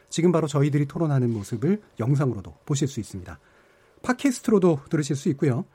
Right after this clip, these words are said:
매일 새벽 한 시에 또 재방송도 됩니다. 자, 이렇게 함께할 방법 안내드렸고요. 정치의 재구성 본격적으로 시작해보겠습니다.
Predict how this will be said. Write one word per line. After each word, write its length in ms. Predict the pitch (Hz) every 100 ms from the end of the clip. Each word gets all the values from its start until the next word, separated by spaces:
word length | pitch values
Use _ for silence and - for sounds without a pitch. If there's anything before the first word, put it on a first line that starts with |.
| _ -
매일 220 | 143 165
새벽 300 | 175 165 -
한 140 | 247
시에 180 | 226 156 135
또 220 | 101 180 -
재방송도 720 | 131 135 131 127 107 104 165
됩니다. 340 | 156 107 95 - _ _ _ _ _ _ -
자, 140 | 190
이렇게 200 | 180 196
함께할 400 | 175 233 233 208
방법 260 | 202 175 175
안내드렸고요. 720 | 139 147 123 120 135 107 202 294
정치의 400 | - 170 - 185
재구성 480 | 151 131 127 190 240 -
본격적으로 680 | 160 160 143 - 98 151 196
시작해보겠습니다. 720 | - 180 139 101 - 80 -